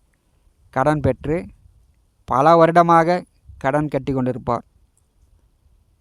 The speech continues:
சொத்துக்கள் வழியே அந்த ஜாதகனுக்கு கடன் வந்துவிடும். குழந்தைக்கு செவ்வாய் திசை நடந்தால்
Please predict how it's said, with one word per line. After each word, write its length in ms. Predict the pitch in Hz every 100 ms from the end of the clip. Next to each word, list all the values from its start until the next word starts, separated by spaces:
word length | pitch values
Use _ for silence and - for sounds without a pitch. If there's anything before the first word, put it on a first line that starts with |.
| _ _
சொத்துக்கள் 640 | - 135 - 180 156 170 160
வழியே 320 | 147 151 190 233 _ _ _ _ _ _ _
அந்த 160 | 123 127
ஜாதகனுக்கு 500 | 131 143 147 135 156 _
கடன் 300 | 131 139 147
வந்துவிடும். 500 | 131 127 123 113 117 _ _ _ _ _ _ - - - _ -
குழந்தைக்கு 520 | 170 220 214 196 220
செவ்வாய் 400 | 196 170 190 190
திசை 220 | 175 170 160
நடந்தால் 460 | 147 143 151 170